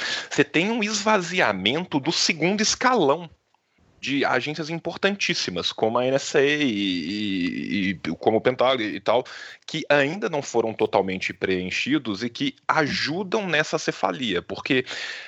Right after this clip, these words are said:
por exemplo, num primeiro encontro do Trump com o, o, o Xi, faltava gente pra assessorar em áreas específicas, porque eram departamentos que os chefes eram ligados aos democratas, eles tinham sido demitidos e ninguém tinha sido contratado.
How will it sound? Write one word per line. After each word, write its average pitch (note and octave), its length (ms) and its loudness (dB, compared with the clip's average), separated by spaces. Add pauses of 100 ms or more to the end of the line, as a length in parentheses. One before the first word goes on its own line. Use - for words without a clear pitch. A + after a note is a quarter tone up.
(140)
por F3 160 4
exemplo, G#2 600 2
num C#3 300 0
primeiro E3+ 440 0
encontro A#2+ 960 0 (280)
do A#2+ 340 4
Trump G#2 540 2
com C#3+ 380 4
o, G2+ 560 2 (180)
o, F#2 640 -2
o - 60 -6
Xi, D#3+ 360 2 (880)
faltava D#3 720 2
gente D3 380 -6
pra D#3+ 220 4
assessorar D#3+ 680 -2
em D3+ 80 -4
áreas C#3 220 0
específicas, - 800 -6
porque - 280 -6
eram C3+ 240 2
departamentos D3 1120 -2
que D3 540 0
os - 220 0
chefes C#3+ 480 -2
eram C3 240 4
ligados A2 360 2
aos A#2+ 120 2
democratas, C3+ 540 2
eles C#3+ 160 -8
tinham D3 120 -2
sido C3+ 140 -6
demitidos C3+ 340 0
e D3 40 -4
ninguém D3+ 180 -2
tinha D3+ 140 -2
sido D3+ 120 -8
contratado. - 560 0